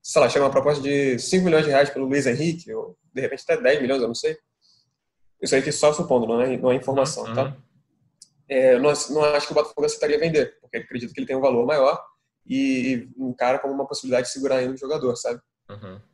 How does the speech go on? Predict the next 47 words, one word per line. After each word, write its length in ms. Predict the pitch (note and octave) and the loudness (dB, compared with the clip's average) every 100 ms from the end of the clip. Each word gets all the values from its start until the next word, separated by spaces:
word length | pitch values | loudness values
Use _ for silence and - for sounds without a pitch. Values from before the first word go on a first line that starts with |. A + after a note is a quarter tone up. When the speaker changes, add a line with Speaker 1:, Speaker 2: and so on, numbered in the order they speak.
| _ | _
Speaker 1:
Mas 920 | A#2+ A#2 A#2 A#2 A2+ A2+ A2+ - - - | 0 2 2 0 -2 -6 -8 -12 -8 0
aí 160 | B2+ | 0
tem 180 | D#3+ F3+ | 2 0
isso, 300 | D#3 - A#2 | 0 -4 -4
o 20 | |
Botafogo 480 | - B2+ - B2 - | -2 -4 -6 -10 -2
tá, 360 | - D3+ E3+ E3+ - B2 C3+ - - _ _ _ | 4 4 4 -4 -8 -8 -8 -12 -20 _ _ _
sem-, 320 | - - A#3 - | -8 -4 -4 -4
sempre 220 | - C#4 | -2 -2
que 60 | - | -2
possível 280 | G#3+ F3+ G#3 | -4 -2 0
o 20 | |
Botafogo 280 | G#3 F#3+ F3+ | 0 0 0
vai 80 | F#3 | 0
querer 180 | F3+ E3+ | 0 0
negociar 360 | D#3+ E3 C#3 | 0 0 0
os 60 | C#3 | 2
jogadores, 480 | B2+ A#2+ B2+ C#3+ - | 0 0 -4 -6 -8
até 200 | - C#3+ | -8 -10
por 120 | - | -4
causa 220 | C#3+ C3+ | -4 -2
da, 180 | C3+ C3+ | 2 2
dessa 220 | - - - | 0 -8 -12
questão 220 | C3+ B2 | -14 -6
da 80 | C3 | -4
dívida, 380 | A#2 A2 A2+ | -4 -6 -6
né, 100 | A2+ | -6
da, 140 | A2+ - - _ _ | -6 -8 -12 _ _
com 100 | D#3+ | 0
o 40 | |
próprio 220 | E3 D3+ C#3+ | 0 2 0
elenco 260 | B2 C#3 | 0 -2
e 40 | - | -6
com 80 | |
os 80 | B2 | -10
funcionários. 460 | A#2+ B2 C3 G#2+ - _ _ _ _ _ _ _ _ _ | -8 -4 -2 -4 -6 _ _ _ _ _ _ _ _ _
Mas 220 | - A#2+ B2 | -2 2 4
ainda 180 | B2+ | 2
não, 480 | C3+ C#3+ C#3+ C#3 C3 | 2 2 0 0 -2
não 180 | B2 C3+ | -4 -4
chega 240 | - D3 | -2 2
ao 80 | C#3 C#3 | 2 2
ponto 200 | C#3 C#3+ | -2 -2
de 120 | C3+ | 0
qualquer 680 | C#3+ C#3 - D3 D#3 C3+ - _ _ _ | 4 4 4 4 4 0 -8 _ _ _
valor 280 | C#3 B2+ C3 | 0 2 2
seja, 460 | - C3+ C3+ B2+ | 0 0 4 2